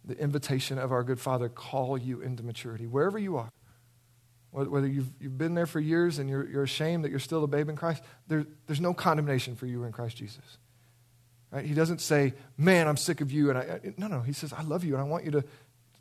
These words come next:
step off the milk. Come have some solid food. It'll be good." If you're here and you're a new Christian, man, praise God. He's really pleased that you're here, and he's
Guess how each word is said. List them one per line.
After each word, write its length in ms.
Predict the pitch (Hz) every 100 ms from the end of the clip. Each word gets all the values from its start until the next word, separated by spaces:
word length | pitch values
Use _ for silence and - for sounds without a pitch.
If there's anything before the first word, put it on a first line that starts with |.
| _ _ _ _ _ _ _ _
step 400 | - - 160 147
off 260 | 151 151 -
the 80 |
milk. 380 | 160 165 151 - -
Come 140 | - 151
have 180 | 160
some 180 | - 160
solid 380 | 139 156 151 147
food. 220 | 165 143
It'll 120 | 139
be 120 | 147 147
good." 280 | 165 165 - _ _ _ _ _ _ _ _ _ _
If 80 | -
you're 80 | 139
here 280 | - 165 170
and 100 | 139
you're 100 | 143
a 20 |
new 140 | 139
Christian, 460 | 147 165 - 147 -
man, 160 | 143 160
praise 240 | 165 165
God. 260 | 143 147 139 - _ _ _ _
He's 180 | 160 139
really 260 | 139 160
pleased 300 | 160 165 156
that 60 | 143
you're 100 | 139
here, 300 | 127 156 170 - -
and 120 | - 139
he's 260 | 143 131